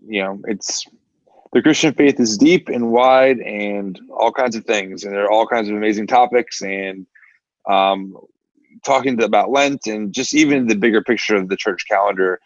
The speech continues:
I hope that people who are listening who have never even, uh, either heard of it or maybe have had some preconceived notions about Lent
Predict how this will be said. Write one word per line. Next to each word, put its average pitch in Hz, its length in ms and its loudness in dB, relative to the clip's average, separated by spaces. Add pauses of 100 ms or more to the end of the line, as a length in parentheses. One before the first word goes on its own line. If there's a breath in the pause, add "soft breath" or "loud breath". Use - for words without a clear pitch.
(220)
I 110 80 2
hope 120 160 0
that 123 100 2
people 117 220 0
who 113 80 -2
are 104 100 4
listening 98 680 -2
who 110 100 -6
have 101 100 2
never 98 460 2
even, 98 220 -2 (280)
uh, 98 200 2
either 98 240 0
heard 156 180 2
of 139 100 4
it 147 200 4
or 101 420 2 (360)
maybe 110 220 2
have 107 140 2
had 107 220 0
some 104 180 -6
preconceived 101 560 -4
notions 101 380 0
about 95 380 2
Lent 95 320 0